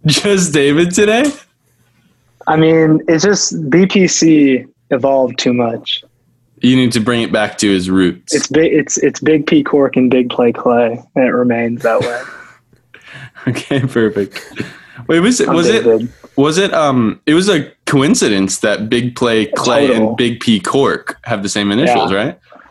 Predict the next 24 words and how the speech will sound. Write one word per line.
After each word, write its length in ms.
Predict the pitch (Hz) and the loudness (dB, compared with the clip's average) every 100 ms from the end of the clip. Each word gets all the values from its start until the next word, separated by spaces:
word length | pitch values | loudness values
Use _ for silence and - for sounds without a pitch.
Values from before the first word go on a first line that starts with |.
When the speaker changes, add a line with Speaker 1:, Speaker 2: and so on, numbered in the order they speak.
| - | -10
Speaker 2:
It 100 | - | -2
took 140 | 170 | 0
me, 120 | 196 156 | 2 2
like, 380 | 123 113 - - | 2 0 -4 -4
a 120 | 139 - | -4 -2
couple 260 | 135 151 123 | -2 0 2
of 40 | 113 | 4
weeks, 360 | 123 160 - | 4 2 -2
I 80 | 117 | -2
think, 220 | 120 117 | -2 -2
to 100 | 117 | 0
realize 440 | 117 131 120 110 113 | 2 2 2 2 2
it, 200 | 110 120 _ _ - | 2 0 _ _ -2
that 80 | 123 | 0
my 200 | 120 98 | 2 2
Speaker 1:
Yeah. 100 | 113 | 2
Speaker 2:
alias 640 | 131 127 120 117 - - - | 2 2 2 0 -4 -4 -4
had 180 | 139 123 | -2 2
made 160 | 123 | 2
its 180 | 120 - | 0 0
way 400 | 131 123 120 123 - _ _ _ - - - - _ _ _ _ - | 0 2 2 -2 -8 _ _ _ -20 -20 -20 -20 _ _ _ _ -6
into 220 | 135 120 120 | -4 0 0
our 100 | 117 | 0
scripts. 680 | - 151 127 - - - | 0 0 0 -2 -4 -6